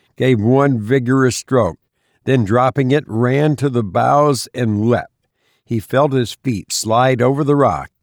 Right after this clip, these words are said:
and by a frantic effort, leapt again towards a further mass. He stumbled over this, came to his knees, and rose again.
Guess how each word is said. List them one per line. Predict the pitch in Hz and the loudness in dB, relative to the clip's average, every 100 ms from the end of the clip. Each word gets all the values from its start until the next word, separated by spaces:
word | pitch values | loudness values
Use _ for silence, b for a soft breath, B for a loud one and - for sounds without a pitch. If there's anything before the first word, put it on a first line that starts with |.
| _ _ _ _ - | _ _ _ _ -6
and | 117 117 | -2 0
by | 120 123 | 2 2
a | 117 | 0
frantic | - 135 170 131 151 120 | -2 -2 0 -2 -4 -4
effort, | 131 - - - _ - | -4 -6 -14 -20 _ -8
leapt | 101 135 - - | 0 0 0 -6
again | 143 127 131 123 131 127 - - | -4 0 0 2 0 -2 -6 -2
towards | 135 147 143 113 | 2 2 0 -4
a | 113 117 | -2 -4
further | - - 143 147 147 139 | -6 -2 0 0 0 0
mass. | 123 127 90 71 - - - - _ _ _ _ | 0 0 -4 -10 -18 -20 -20 -20 _ _ _ _
He | 117 | -6
stumbled | 117 - 131 135 147 135 | -6 0 0 2 2 2
over | 143 151 | 2 0
this, | 131 120 95 - - | 0 0 -2 -6 -10
came | - 147 151 | -2 0 0
to | 160 | 0
his | 165 120 | 0 0
knees, | 127 123 120 120 104 - - | -2 -2 -2 -4 -6 -10 -4
and | 131 110 | -2 2
rose | 117 113 117 87 | 2 2 0 -2
again. | 104 95 85 67 - - | -6 -6 -8 -10 -20 -20